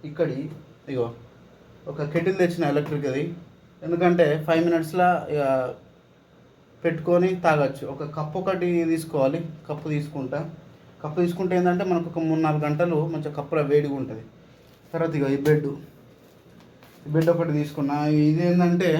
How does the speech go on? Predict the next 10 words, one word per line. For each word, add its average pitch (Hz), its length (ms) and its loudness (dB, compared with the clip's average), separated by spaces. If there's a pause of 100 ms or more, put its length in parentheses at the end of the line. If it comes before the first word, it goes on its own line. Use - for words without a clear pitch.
(1500)
ఫస్ట్ 147 380 -10
డ్రైవర్ 180 340 6
ఉన్నప్పటి 160 380 0
నుంచి 151 280 0 (100)
ఉన్న 170 260 2 (160)
ఇది 131 100 -4 (180)
ఆరేడు 143 300 0
సంవత్సరాలు 151 460 -2
అవుతుంది. 143 320 -8 (840)
అంత 135 180 -10